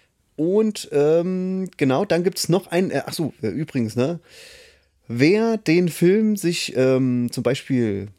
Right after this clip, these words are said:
kauft auf Blu-ray, der wird außerdem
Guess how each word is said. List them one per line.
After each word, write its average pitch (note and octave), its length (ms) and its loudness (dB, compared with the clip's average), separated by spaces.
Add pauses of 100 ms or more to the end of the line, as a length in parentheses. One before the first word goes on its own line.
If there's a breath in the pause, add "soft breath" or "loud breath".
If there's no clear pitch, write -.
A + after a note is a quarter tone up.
(240)
kauft F#3 460 -2
auf C3+ 220 -4
Blu-ray, A#3+ 600 0 (600 soft breath)
der C3+ 120 2
wird D#3+ 220 0
außerdem F3+ 760 0